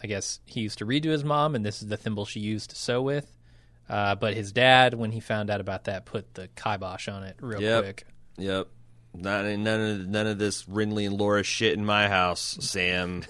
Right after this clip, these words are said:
Speaker 1: <laughs>
Speaker 2: Mi-
Speaker 1: Reading books?
Speaker 2: And
Speaker 1: Yeah.
Speaker 2: taking an interest in sewing? Yeah.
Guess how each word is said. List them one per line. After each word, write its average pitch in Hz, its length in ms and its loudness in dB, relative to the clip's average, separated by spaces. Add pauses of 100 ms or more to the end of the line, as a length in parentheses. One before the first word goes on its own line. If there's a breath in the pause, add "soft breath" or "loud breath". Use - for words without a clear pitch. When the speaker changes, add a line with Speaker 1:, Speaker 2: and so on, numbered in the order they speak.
Speaker 1:
<laughs> - 180 -12
Speaker 2:
Mi- 151 200 2
Speaker 1:
Reading 202 500 4
books? 180 560 2
Speaker 2:
And - 140 4
Speaker 1:
Yeah. 196 280 10
Speaker 2:
taking 151 180 8
an 127 40 2
interest 131 460 2
in 120 100 0
sewing? 127 640 4
Yeah. 92 340 2